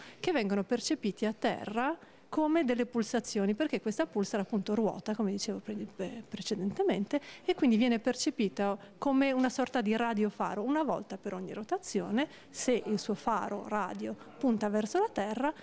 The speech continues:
noi possiamo raccogliere un impulso di, di onde radio.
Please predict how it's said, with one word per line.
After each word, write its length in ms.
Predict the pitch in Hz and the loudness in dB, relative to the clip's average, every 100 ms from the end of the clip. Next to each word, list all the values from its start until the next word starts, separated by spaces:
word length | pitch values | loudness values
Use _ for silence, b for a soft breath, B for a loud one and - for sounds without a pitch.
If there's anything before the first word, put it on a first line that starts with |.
| B - | B 0
noi 160 | 294 | 0
possiamo 380 | - 302 226 220 | 2 0 4 2
raccogliere 580 | 311 - 220 202 208 208 | 2 0 0 2 2 2
un 140 | 247 | 4
impulso 720 | 226 214 - 208 202 - 247 247 | 6 4 2 0 0 2 -2 0
di, 240 | 202 196 208 B B - | -2 -2 -4 B B 2
di 180 | 214 | 4
onde 260 | 196 202 202 | 4 4 2
radio. 400 | 185 180 214 220 | 0 -2 -2 -2